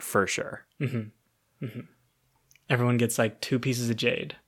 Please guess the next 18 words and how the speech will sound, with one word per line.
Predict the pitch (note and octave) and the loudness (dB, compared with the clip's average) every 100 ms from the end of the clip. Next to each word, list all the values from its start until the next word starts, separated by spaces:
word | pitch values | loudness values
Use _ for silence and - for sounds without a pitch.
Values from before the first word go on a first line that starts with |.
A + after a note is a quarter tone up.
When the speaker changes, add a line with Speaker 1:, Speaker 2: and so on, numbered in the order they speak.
| _ _ - - | _ _ -20 -10
Speaker 1:
Mm, | A2+ G#2+ G2+ G2 F#2+ - | -4 -2 -2 -4 -8 -6
yes. | A2+ G2 - - - - | 2 4 4 0 -2 2
Yes. | D#3+ F3+ - | 6 6 6
So | - | 6
nobody's | A3+ D4 B3 | 8 8 8
gonna | G#3 | 6
kill | B2 - D3 C#3 A#2 G#2+ - | 4 4 8 10 8 6 4
the | G#2+ | 4
other | F#2 | 4
person, | - - G#2+ - A#2 - _ | 0 -6 -6 -6 -6 -8 _
right? | A2 G#2 A2+ - _ _ _ _ _ _ - | 4 4 2 -4 _ _ _ _ _ _ 2
But | A#2 G2 F2+ F2 - _ _ _ _ _ _ _ | 6 8 6 0 -4 _ _ _ _ _ _ _
things | A#2+ A2+ | 0 4
are | G#2 | 4
popping | - F2 - G#2+ | 4 0 0 -4
off. | - - - - _ _ _ _ _ _ - - - - - | -4 -6 -6 -18 _ _ _ _ _ _ -16 -14 -14 -10 -8
Speaker 2:
<laughs> | - _ - - - - - - - _ - _ _ _ _ _ _ _ - - - _ _ | -8 _ -20 -20 -20 -20 -20 -20 -20 _ -20 _ _ _ _ _ _ _ -20 -20 -20 _ _
Exactly. | C3 - D#3 - G3 F3+ | -10 -8 -10 -12 -14 -14